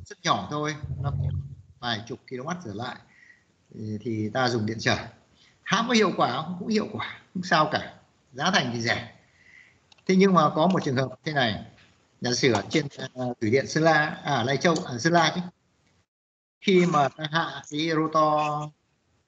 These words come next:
xuống, à, nắp và stator, khi bảo vệ mà khi bảo dưỡng xong nhấc lên rồi hạ xuống. Hạ xuống để đưa vào rotor và stator vì của nó hàng nghìn tấn. Anh phải chạy cỡ khoảng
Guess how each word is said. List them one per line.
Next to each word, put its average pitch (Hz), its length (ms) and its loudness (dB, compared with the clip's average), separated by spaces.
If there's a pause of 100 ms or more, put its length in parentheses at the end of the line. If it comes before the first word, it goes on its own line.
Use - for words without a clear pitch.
(1120)
xuống, 151 240 -2 (440)
à, 127 300 -2 (480)
nắp 208 160 -2
và 123 180 -4
stator, 139 520 0 (240)
khi 151 180 2
bảo 117 240 -2
vệ 139 260 -8
mà 123 60 -10 (180)
khi 143 60 -6
bảo 113 160 -4
dưỡng 147 200 -4
xong 147 200 -2
nhấc 180 200 -2
lên 151 160 -2
rồi 120 220 -6
hạ 151 120 0
xuống. 143 320 -6 (1040)
Hạ 151 180 0
xuống 180 280 -4
để 151 80 0
đưa 165 200 2
vào 131 360 2
rotor 151 340 0
và 120 100 -2
stator 139 500 -2
vì 185 100 -10
của 139 80 -8
nó 147 200 0
hàng 127 340 -4 (140)
nghìn 123 280 4
tấn. 135 240 2 (1040)
Anh 165 280 2
phải 139 100 6
chạy - 300 2
cỡ 220 200 2
khoảng 143 360 0